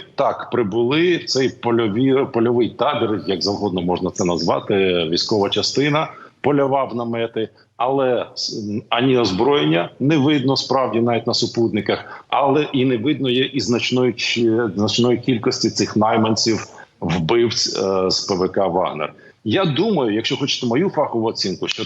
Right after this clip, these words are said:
це та частина прибула, яка підпорядковується тим, хто погодився на ці вмовляння Путіна в Кремлі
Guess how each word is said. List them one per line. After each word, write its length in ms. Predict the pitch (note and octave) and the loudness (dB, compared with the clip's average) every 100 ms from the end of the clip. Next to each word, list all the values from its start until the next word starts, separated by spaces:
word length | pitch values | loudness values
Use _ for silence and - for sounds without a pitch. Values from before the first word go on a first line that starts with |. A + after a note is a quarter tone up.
| - | -8
це 200 | - D3+ | -2 -2
та 280 | D#3 - D3+ | -2 -2 -2
частина 840 | - C3+ - - F3 F3+ F3 A#2 | 0 -2 -2 -2 -2 0 0 -2
прибула, 500 | - G#2+ G2 G#2+ G2 | -2 -4 -2 0 0
яка 280 | F#2+ A2+ C3 | 0 0 0
підпорядковується 1000 | B2+ - B2+ B2 - D3 C3+ B2+ - A#2 - - - _ - | -2 -2 -2 -2 0 0 2 2 2 -2 -2 -18 -20 _ -2
тим, 360 | D3+ E3+ E3+ - | 2 4 2 -2
хто 500 | - - C3 C3+ C3 | -8 0 2 2 0
погодився 1080 | - B2+ G2 C3 C#3+ G#2+ E2+ - G#2 F#2+ | 0 0 2 2 2 0 -2 0 0 0
на 200 | F#2 G2 | 0 -2
ці 180 | - A#2 | 0 0
вмовляння 680 | F#2+ A#2 A#2+ B2+ A#2 A2+ G#2 | 2 2 2 2 2 2 0
Путіна 440 | A2 D#3 E3 D#3 | 0 0 2 0
в 80 | D3+ | -2
Кремлі 580 | - D#3 D3+ D3 D3+ | 0 2 4 4 2